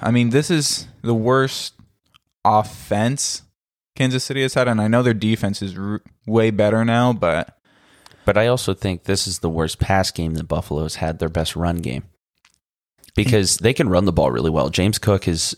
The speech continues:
Speaker 2: is on one recently, but without, you know, w-, without the addition of Stefon Diggs, who only had fifty-two yards last night against the Steelers, let alone against Kansas City, who's gonna be running a lot of zone and watching him too, man. Eh,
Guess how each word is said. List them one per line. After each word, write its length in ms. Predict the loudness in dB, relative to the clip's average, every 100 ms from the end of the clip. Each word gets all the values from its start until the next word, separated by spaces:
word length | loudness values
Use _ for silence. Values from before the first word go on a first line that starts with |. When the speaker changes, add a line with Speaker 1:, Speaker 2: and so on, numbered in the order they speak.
| -4
Speaker 2:
is 280 | -4 -2 -6 -4
on 280 | 0 2 2
one 300 | 0 0 -2
recently, 560 | -2 0 0 -2 -4 -6 -14 -20 -20 _ -4
but 320 | 0 0 -2
without, 800 | 0 0 2 2 2 0 -2 -10 -12 _ _ _ _ _ -6
you 140 | -2
know, 180 | -2 -2
w-, 260 | -4 -6 0
without 520 | 0 2 2 0 -4
the 140 | -4
addition 400 | -2 -2 0 -2
of 180 | -2 -2
Stefon 340 | 0 0 0
Diggs, 220 | 0 0 0
who 120 | 2
only 220 | 4 4
had 180 | 2 0
fifty-two 440 | -4 -4 -4 -2
yards 320 | -2 -2 -4
last 260 | -4 -4 0
night 320 | 2 2 -2 -8 _ _ _ _
against 300 | -2 -2 0
the 60 | -2
Steelers, 460 | 0 2 2 2
let 120 | 2 2
alone 300 | 2 2 2
against 300 | -2 -4 -2
Kansas 280 | -4 -2
City, 360 | -2 0 2 2
who's 200 | 0 0
gonna 160 | 0 2
be 140 | 2
running 240 | 2 0
a 80 | 0
lot 140 | 0 0
of 60 |
zone 220 | 2 2
and 120 | 2 2
watching 340 | 0 0 0
him 160 | 0 -2
too, 200 | -2 -2
man. 240 | -2 -4 -8 -20 -20 -20 -20 -20 -20 _ _ _
Eh, 220 | -4 -2